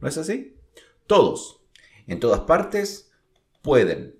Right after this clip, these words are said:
tener eso. La composición de esta alegría tiene que ser diferente, ¿verdad? O mira esto conmigo.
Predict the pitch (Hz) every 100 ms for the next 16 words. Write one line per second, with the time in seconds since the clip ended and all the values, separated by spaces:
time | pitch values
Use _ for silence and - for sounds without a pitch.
0 | _ - 87 95 107 - - - - -
1 | - _ _ _ _ _ _ _ _ _
2 | 113 123 139 135 131 143 - 208 185 160
3 | - 131 110 95 107 117 110 107 - -
4 | _ _ _ _ 175 190 185 160 107 -
5 | 78 - 82 85 - 73 73 - 62 65
6 | 87 123 160 - _ _ - - _ _
7 | _ _ - 170 180 151 127 120 90 82
8 | 76 -